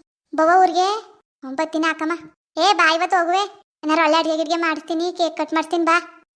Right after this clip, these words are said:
ಹ್ಞೂ, ಏನು ಬೇಡ ಕಣ್, ಸುಮ್ನಿರು. ಅಪ್ಪ, ಅಪ್ಪ ಎಲ್ಲೋಯ್ತು? ನಿಮ್ಮ ಅಪ್ಪ ಅದೆಲ್ಲೋಯ್ತೋ ಕಾಣೆ ಕಣವ. ಕೆಲ್ಸಕ್ಕೆ ಹೋಗಿದ್ದಾನೋ, ಎಲ್ಲಾರು ಕೂತಿದ್ ಬಂದನೋ ಗೊತ್ತಿಲ್ಲ. ಆಮೇಲೆ ಅಣ್ಣ ಫೋನ್ ಮಾಡಿತ್ತು ಕಣಮ್ಮ.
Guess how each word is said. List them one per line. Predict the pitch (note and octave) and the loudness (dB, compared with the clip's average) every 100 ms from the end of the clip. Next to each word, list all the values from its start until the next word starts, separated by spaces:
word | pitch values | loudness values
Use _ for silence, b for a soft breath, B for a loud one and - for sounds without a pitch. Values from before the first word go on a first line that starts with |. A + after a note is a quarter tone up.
| - | -14
ಹ್ಞೂ, | C#4+ C4 C4 D#4 F#4 F4 F4+ _ _ _ D#4 | -10 -8 -4 -2 0 -2 -6 _ _ _ -8
ಏನು | D4 D4 | -6 -2
ಬೇಡ | D#4 D4 | -2 -2
ಕಣ್, | D4+ | -4
ಸುಮ್ನಿರು. | D4+ D#4+ D#4 D#4 - - _ _ | -6 -4 -4 -6 -12 -18 _ _
ಅಪ್ಪ, | C#4+ - G#4 - | -8 -4 -4 -6
ಅಪ್ಪ | C#4+ D4+ | -12 -6
ಎಲ್ಲೋಯ್ತು? | D#4 D#4+ E4 G#4+ A4+ _ _ _ _ | -4 -4 -4 -6 -8 _ _ _ _
ನಿಮ್ಮ | C#4+ C#4+ D4 | -6 -2 0
ಅಪ್ಪ | C#4+ C#4+ | 0 -2
ಅದೆಲ್ಲೋಯ್ತೋ | C#4+ D4+ D4 C#4+ D4 | -2 0 0 -2 -4
ಕಾಣೆ | D4+ C#4+ | -4 -4
ಕಣವ. | D4 D4 D#4 - - _ | -6 -6 -8 -10 -20 _
ಕೆಲ್ಸಕ್ಕೆ | - D4 C#4+ D4 | -8 -8 -4 -2
ಹೋಗಿದ್ದಾನೋ, | D4 D4 D4 | 0 0 0
ಎಲ್ಲಾರು | D#4+ E4 D#4+ | 0 0 -2
ಕೂತಿದ್ | E4 D#4+ D#4 | -2 -4 -2
ಬಂದನೋ | D4+ D4+ D4+ | -2 0 0
ಗೊತ್ತಿಲ್ಲ. | D4+ D#4 D4+ D4+ - _ _ | -2 -4 -6 -8 -14 _ _
ಆಮೇಲೆ | D4+ D#4 | -6 -2
ಅಣ್ಣ | E4+ D#4 D#4+ | 0 -2 -4
ಫೋನ್ | F4 E4 | -4 -6
ಮಾಡಿತ್ತು | E4 E4 | -6 -8
ಕಣಮ್ಮ. | E4+ E4 | -10 -8